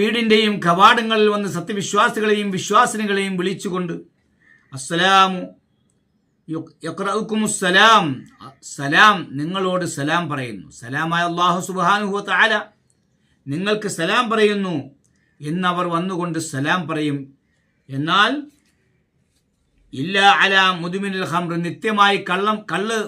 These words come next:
മോന്തുന്നവർ, മദ്യം കഴിക്കുന്നവർക്ക് അവരുടെ സലാം ഉണ്ടാവുകയില്ല,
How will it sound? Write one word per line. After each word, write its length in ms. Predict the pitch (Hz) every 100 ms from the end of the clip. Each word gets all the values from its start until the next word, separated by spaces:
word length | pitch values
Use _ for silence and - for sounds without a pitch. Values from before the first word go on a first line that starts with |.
| 147
മോന്തുന്നവർ, 540 | 170 214 220 214 196 170 160
മദ്യം 300 | 165 214 202 180 - _ _ _ _ -
കഴിക്കുന്നവർക്ക് 760 | 156 196 208 226 226 214 - 202 165
അവരുടെ 260 | 156 180 170 170
സലാം 280 | 151 170 180 165
ഉണ്ടാവുകയില്ല, 600 | 151 139 135 120 104